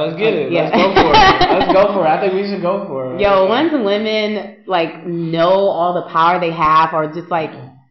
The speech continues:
Speaker 2: not even, see, it's so hard to even generalize it because women are so different to begin with.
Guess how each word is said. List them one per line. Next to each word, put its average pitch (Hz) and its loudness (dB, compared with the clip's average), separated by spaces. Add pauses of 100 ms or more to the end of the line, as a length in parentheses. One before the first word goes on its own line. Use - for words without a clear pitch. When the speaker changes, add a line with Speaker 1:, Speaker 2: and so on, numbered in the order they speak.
Speaker 2:
not 302 2
even, 262 -6 (840)
see, 262 -4
it's 262 -6
so 294 2
hard 226 2
to 226 -6
even 185 -4
generalize 160 0
it 151 -6
because 151 -6
women 175 -4
are 151 -6
so 139 -8
different 139 -8
to 143 -12
begin 135 -10
with. 131 -10